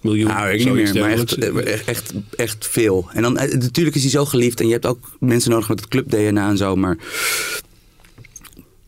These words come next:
Speaker 2: een paar, paar keer oogde die ook, eh, erg menselijk dit seizoen.
Speaker 1: Ja. Wat opvalt, dat is dat de man aan wie, eh, Klaassen zijn positie toch wel een beetje verloor op zeker mo-, op zeker moment, eh, onze nieuwkomer Steven Berghuis, die krijgt ook niet een onverdeeld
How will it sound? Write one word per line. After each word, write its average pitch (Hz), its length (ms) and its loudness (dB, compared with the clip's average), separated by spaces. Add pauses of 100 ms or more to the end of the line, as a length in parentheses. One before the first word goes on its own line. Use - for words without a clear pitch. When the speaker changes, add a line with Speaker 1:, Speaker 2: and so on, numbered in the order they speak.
(460)
Speaker 2:
een 107 80 -2
paar, 101 160 -2
paar 120 240 -4
keer 120 160 -2
oogde 110 320 0
die 107 160 2
ook, 101 220 -4
eh, 95 260 0
erg 95 200 -4
menselijk 76 400 -4
dit - 140 -6
seizoen. 87 340 -6 (220)
Speaker 1:
Ja. 107 240 0 (640)
Wat 127 160 -2
opvalt, 135 360 2
dat 147 140 0
is 143 100 0
dat 131 160 0
de 135 60 2
man 135 400 2
aan 123 220 0
wie, 120 300 2 (100)
eh, 110 360 0 (100)
Klaassen 135 420 0
zijn 110 280 0 (300)
positie 156 440 0
toch 120 160 -2
wel 120 100 0
een 117 80 2
beetje 113 240 0
verloor 123 380 2
op 98 100 -2
zeker 110 260 0
mo-, 101 280 -2
op 104 120 -4
zeker 107 240 -2
moment, 107 320 2
eh, 113 440 -2
onze 110 240 -2
nieuwkomer 107 520 0
Steven 104 340 -2
Berghuis, 113 520 -2 (240)
die - 120 0
krijgt 143 280 -2
ook 208 220 0
niet 151 180 4
een 120 100 0
onverdeeld 113 640 0